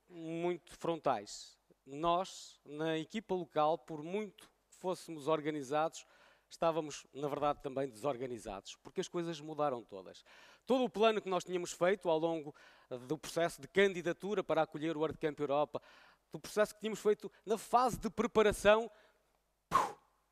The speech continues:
por água abaixo, no abrir e fechar de olhos.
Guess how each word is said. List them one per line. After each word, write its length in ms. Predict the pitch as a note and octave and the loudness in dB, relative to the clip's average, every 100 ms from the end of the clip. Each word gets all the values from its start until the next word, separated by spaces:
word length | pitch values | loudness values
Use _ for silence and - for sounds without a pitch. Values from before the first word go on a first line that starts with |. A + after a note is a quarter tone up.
| _ _ | _ _
por 140 | - D#3+ | 0 2
água 200 | C#3 B2 | 2 0
abaixo, 380 | F2+ - - _ _ _ - | -8 -14 -18 _ _ _ -2
no 100 | F#3+ | 2
abrir 280 | F3 G3 E3 | 4 2 0
e 60 | |
fechar 320 | C#3 - C#3 A2 | -6 -4 -2 -2
de 140 | G2+ | -10
olhos. 340 | E2+ E2+ - | -14 -16 -20